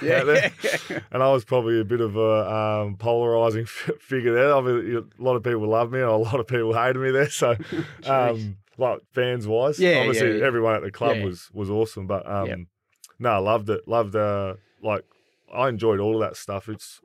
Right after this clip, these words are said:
Speaker 2: I think that's what makes you a professional athlete. Um,
Speaker 1: Mm.
Speaker 2: being able to focus on what's important.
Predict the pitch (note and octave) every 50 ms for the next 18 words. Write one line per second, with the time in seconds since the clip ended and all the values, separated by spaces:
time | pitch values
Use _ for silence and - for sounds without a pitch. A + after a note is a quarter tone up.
0 | _ - G#2 G#2 - G#2+ F#2+ F2+ G2+ F#2+ - G#2 E2+ F2+ G#2 G2+ F#2+ - - G2
1 | - G2 - - G#2+ G#2 - - G2 F#2+ G2 G2+ - - G#2+ G#2 G2+ - _ _
2 | _ _ _ G2+ G2+ G2 B2+ B2 A#2+ A#2 A2 G#2 G#2+ _ _ _ _ _ _ _
3 | _ _ A#2 A#2 A2 G#2+ G#2+ G2+ G2+ G#2 G#2 G2+ F#2+ - _ _ _ - A2 G#2+
4 | G2+ - - G#2+ G2+ G#2 G#2 - - G2+ F#2+ F#2+ - G2+ G2+ G2+ - G2 G#2 G2+